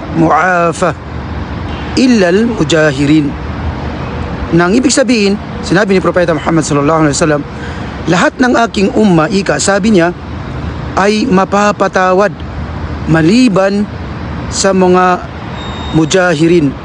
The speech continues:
At sino itong mga mujahirin, mga kapatid sa Islam? Sila po yung mga taong nagkasala sa gabi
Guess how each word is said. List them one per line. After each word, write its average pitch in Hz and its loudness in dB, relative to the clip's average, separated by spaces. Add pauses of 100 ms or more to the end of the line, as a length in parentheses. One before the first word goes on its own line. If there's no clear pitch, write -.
At - -4
sino 285 4
itong 208 2
mga 185 4
mujahirin, 165 2
mga 143 0
kapatid 139 -2
sa 135 0
Islam? 196 -2 (640)
Sila 208 2
po 208 0
yung 196 4
mga 170 2 (240)
taong 220 4 (1500)
nagkasala 233 2
sa 196 -2
gabi 170 2